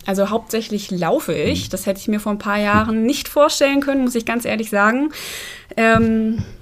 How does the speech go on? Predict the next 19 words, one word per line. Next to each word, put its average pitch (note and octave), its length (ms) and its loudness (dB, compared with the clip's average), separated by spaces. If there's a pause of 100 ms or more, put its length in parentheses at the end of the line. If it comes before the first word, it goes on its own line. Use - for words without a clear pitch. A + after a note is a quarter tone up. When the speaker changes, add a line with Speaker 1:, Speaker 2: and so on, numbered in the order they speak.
(480)
Speaker 1:
ja, G3 280 4
ich F3 180 -4 (180)
hab G3 180 -6
damals, A3 680 0 (300)
hm, F#3 480 -8
stand G3 280 -2
ein G#3 40 -4
großes G#3 280 -4
Konzert F#3+ 400 -2
an C#4 140 2
in C4+ 60 0
Speaker 2:
Ja. - 60 -2
Speaker 1:
Fulda C4 380 0 (140)
mit G#3 120 -2
Speaker 2:
Ja. - 40 -6
Speaker 1:
dem F#3+ 100 -6
Fulda G#3 280 -2
Symphonischen G#3 500 -4
Orchester. C4+ 500 -2